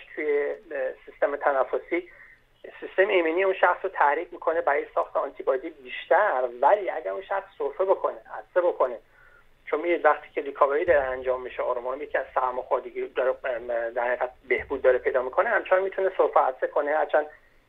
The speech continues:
کمتر از زمان شروع. اون ویروس اگه به شخص دیگه برسه که آنتیبادی رو نداشته باشه، با همون قدرت، ام، در حقیقت می‌تونه اون شخص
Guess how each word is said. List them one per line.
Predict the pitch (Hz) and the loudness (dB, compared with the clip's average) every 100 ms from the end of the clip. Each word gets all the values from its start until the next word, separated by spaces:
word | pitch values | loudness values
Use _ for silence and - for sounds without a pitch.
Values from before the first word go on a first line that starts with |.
| _ - | _ -2
کمتر | 143 143 175 180 | 0 2 4 4
از | 131 | 2
زمان | 123 120 120 | -2 -4 -8
شروع. | - - - - _ _ _ - | -10 -12 -14 -20 _ _ _ -2
اون | 220 254 | -2 0
ویروس | 196 214 233 | -2 -2 4
اگه | 214 190 | 4 4
به | 175 170 | -2 0
شخص | 165 160 170 | 2 2 -2
دیگه | 151 151 | -14 -12
برسه | 151 156 - - | -6 -4 -4 -4
که | |
آنتیبادی | 151 143 - 139 135 | -4 -4 0 0 0
رو | 135 139 | -2 0
نداشته | 135 135 127 - 135 | 2 2 -2 -2 -2
باشه، | 131 - 190 196 190 190 180 127 | -2 0 4 6 6 4 2 6
با | 131 131 | 6 6
همون | 156 196 165 | 4 2 4
قدرت، | 143 135 135 151 - - _ - _ _ - - | 2 6 6 6 4 -2 _ -20 _ _ -10 0
ام، | 135 131 127 127 123 120 123 123 - - | 4 6 6 6 6 4 -2 -10 -4 4
در | 131 131 | 4 4
حقیقت | 131 135 | 0 -2
می‌تونه | 151 - 147 | -4 -8 -8
اون | 147 | -6
شخص | 143 143 | -2 -2